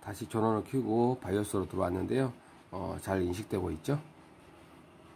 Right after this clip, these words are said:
다시 재설치를 하는데 이번에는 잘 돼요. 그런데 분명히 사양은 좋은데, 음,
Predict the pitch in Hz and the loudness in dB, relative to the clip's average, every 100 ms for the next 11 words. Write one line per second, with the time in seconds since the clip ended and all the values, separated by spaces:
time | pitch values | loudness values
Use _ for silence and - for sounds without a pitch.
0 | - - - - - - - - - - | -20 -20 -20 -20 -20 -20 -20 -20 -20 -20
1 | - - - - - - - - - - | -20 -20 -20 -20 -20 -20 -20 -20 -20 -20
2 | - - - - - - - - - 107 | -20 -20 -20 -20 -20 -20 -20 -6 -2 0
3 | - 113 95 - - - 110 117 - 98 | 4 2 2 -8 -10 0 6 6 4 0
4 | 107 101 90 127 143 - - - 98 107 | 2 4 4 0 -2 -14 -20 -8 2 6
5 | 120 98 85 78 - - - - 98 92 | 8 6 0 -6 -14 -20 -14 -4 -4 -2
6 | 87 85 - - - - - 104 113 117 | -4 -4 -10 -18 -18 -18 -4 4 6 6
7 | 110 113 110 110 95 - - - - - | 6 4 4 2 -2 -10 -20 -20 -20 -20
8 | - - 110 120 104 127 147 123 92 95 | -10 0 4 6 4 6 6 6 4 2
9 | 95 98 110 82 - - - - - 95 | 2 0 0 -2 -8 -20 -20 -16 -6 -2
10 | 90 85 | 0 -2